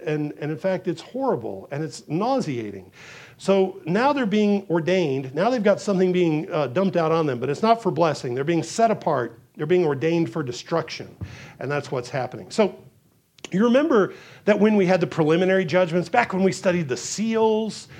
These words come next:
and we studied the trumpets, those were kind of dragged out,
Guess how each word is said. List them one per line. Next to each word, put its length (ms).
and 160
we 80
studied 400
the 80
trumpets, 840
those 280
were 100
kind 280
of 220
dragged 840
out, 540